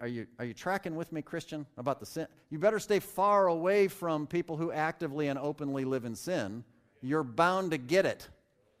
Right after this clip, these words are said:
Once it's found present in a little bit in your life, slowly it takes over the entire body. And leprosy is a disease that deadens the nervous system. So over time,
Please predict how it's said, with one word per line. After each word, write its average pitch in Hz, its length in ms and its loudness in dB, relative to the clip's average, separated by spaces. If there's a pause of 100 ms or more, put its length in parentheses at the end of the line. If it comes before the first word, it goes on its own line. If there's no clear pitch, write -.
(1300)
Once 156 260 0
it's - 160 -4
found 165 380 2
present 170 500 2
in 151 80 0
a 139 60 2
little 190 220 4
bit 160 200 4
in 131 60 -6
your 123 140 -2
life, 117 380 0
slowly 170 680 -4
it 151 160 -8
takes 151 340 -8
over 127 320 -8
the 120 140 -8
entire 107 400 -6
body. 85 340 -12 (1400)
And 123 120 -6
leprosy 208 560 -2
is 127 120 -2
a 127 80 -4
disease 113 720 -6
that 98 220 -4 (640)
deadens 147 760 -2 (320)
the 110 120 -8
nervous 120 400 -6
system. - 400 -18 (1040)
So 151 220 0
over 160 200 -2
time, 131 560 -4